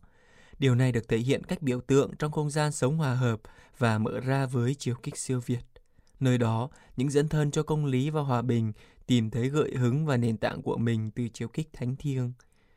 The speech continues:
Về điều này, thưa anh chị em, trách nhiệm của chúng ta là rất lớn, đặc biệt trong thời khắc lịch sử này. Chính cung cách hành xử của chúng ta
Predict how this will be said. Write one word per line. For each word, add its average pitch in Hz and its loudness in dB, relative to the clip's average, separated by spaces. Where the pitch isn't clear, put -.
Về 135 4
điều 123 4
này, 117 2
thưa 165 0
anh 165 2
chị - -6
em, 143 2
trách 196 0
nhiệm 151 4
của 101 -4
chúng 135 0
ta 160 0
là 123 -2
rất 139 -4
lớn, 123 0
đặc 131 -2
biệt 135 2
trong 180 -2
thời 135 0
khắc 202 -2
lịch 131 0
sử - -4
này. 113 -2
Chính 135 0
cung 156 -8
cách 202 -4
hành 123 -2
xử - -4
của - -8
chúng 131 -4
ta 143 -4